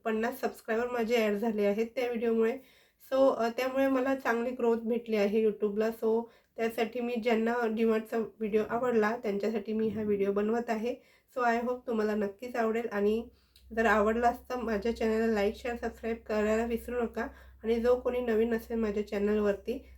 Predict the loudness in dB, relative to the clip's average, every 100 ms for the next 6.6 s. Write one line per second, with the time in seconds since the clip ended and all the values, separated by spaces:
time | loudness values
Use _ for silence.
0 | -10 -4 0 0 0 0 0 0 -2 -4
1 | -2 0 2 0 -2 -4 -4 -4 -6 -2
2 | 0 2 0 0 -2 -2 -4 -4 -4 -4
3 | 0 0 0 -2 -6 -2 0 0 -2 -6
4 | -10 -12 -20 -20 -10 2 4 2 0 -2
5 | -4 -4 -4 -2 -2 0 0 0 -2 0
6 | 2 2 0 -4 -6 -6